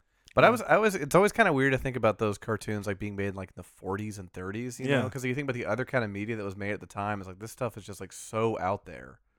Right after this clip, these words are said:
Speaker 2: Mm-hmm.
Speaker 1: Like, you know, like, there wasn't any movies or anything with that level of, like, insane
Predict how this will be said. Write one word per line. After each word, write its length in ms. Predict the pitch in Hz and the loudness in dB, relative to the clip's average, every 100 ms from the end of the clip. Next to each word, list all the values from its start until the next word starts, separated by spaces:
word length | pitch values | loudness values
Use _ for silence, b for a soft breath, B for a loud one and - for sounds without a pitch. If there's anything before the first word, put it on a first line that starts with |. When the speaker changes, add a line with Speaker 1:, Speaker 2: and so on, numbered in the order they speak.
| - | -10
Speaker 2:
Mm-hmm. 300 | 127 117 123 - _ _ | -8 -6 -8 -12 _ _
Speaker 1:
Like, 160 | 107 104 | -8 -2
you 60 | 117 | 0
know, 80 | |
like, 140 | 107 104 | 2 2
there 100 | 123 | 2
wasn't 220 | 135 123 | 2 -2
any 140 | 123 | -6
movies 640 | 104 101 113 104 95 90 92 | -4 -2 -2 -2 -6 -8 -10
or 60 | |
anything 260 | 98 92 98 | -10 -10 -12
with 140 | 95 | -14
that 360 | 95 98 101 - | -10 -2 0 -2
level 280 | 95 98 101 | -6 -6 -6
of, 140 | 95 92 | -8 -6
like, 240 | 95 - - | -8 -10 -14
insane 1000 | 95 92 - - 104 95 98 98 95 | -14 -12 -14 -12 -10 -8 -8 -10 -12